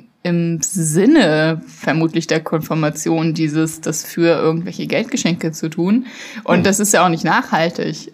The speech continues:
Speaker 1: Also ich weiß nicht, wie viele Leute dann jetzt also noch, also überhaupt aktiv sind im Gemeindeleben oder den Glauben praktizieren auf eine Art und Weise oder nicht sogar schon ausgetreten sind aus der Kirche dann danach irgendwann.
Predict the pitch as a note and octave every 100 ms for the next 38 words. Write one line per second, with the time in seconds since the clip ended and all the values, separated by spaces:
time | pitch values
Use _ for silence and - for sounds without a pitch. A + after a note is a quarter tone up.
0 | - D#3+ D#3+ D3+ E3 F3 G3+ A3+ A3 A3
1 | G#3 G3+ G3 G3+ G3+ F#3 F#3+ F#3+ F#3 -
2 | - - - F3+ - F3 E3+ F3 - -
3 | _ _ _ _ F3 D#3 E3+ E3+ - F3+
4 | - - F3+ - - - B3 C#4+ - G#3
5 | G3+ A#3 A#3 F#3+ F#3+ F3 F3 F#3 G3+ G#3
6 | G3+ G3+ G3 G3 E3 E3 E3 E3 E3 -
7 | D#3+ G3 A3 - - G3+ G3+ - G3+ G3
8 | G3 F#3+ F#3+ F3+ F3+ F#3 F3+ - F3 F3
9 | F#3 E3+ E3+ D#3+ - F#3 - E3+ D#3+ -
10 | - F3+ - - - D#3+ - D3+ F3 -
11 | - - D#3+ D#3+ - - - - - -
12 | - - - -